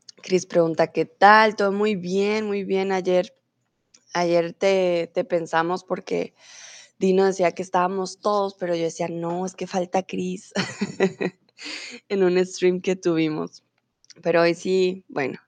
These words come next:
ya estamos bastantes. Vale, hoy vamos a hablar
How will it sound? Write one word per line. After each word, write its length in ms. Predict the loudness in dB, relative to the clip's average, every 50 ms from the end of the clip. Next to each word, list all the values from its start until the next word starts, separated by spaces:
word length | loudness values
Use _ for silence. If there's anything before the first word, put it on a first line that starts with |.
| _ _
ya 120 | 0 0 0
estamos 440 | 2 2 2 2 4 2 0 2 2
bastantes. 720 | 2 0 0 -2 -4 -2 -2 -2 -4 -10 -18 -20 _ _ _ _ _ _ -20 -20 -20 -20 -20 -20 -20 -20 -20 -20 -20 _ -8
Vale, 300 | 0 4 4 4 6 4 4
hoy 40 |
vamos 340 | 4 2 2 0 -2 -2 0
a 60 | 0
hablar 480 | 0 0 0 0 0 -2 -2 -6 -10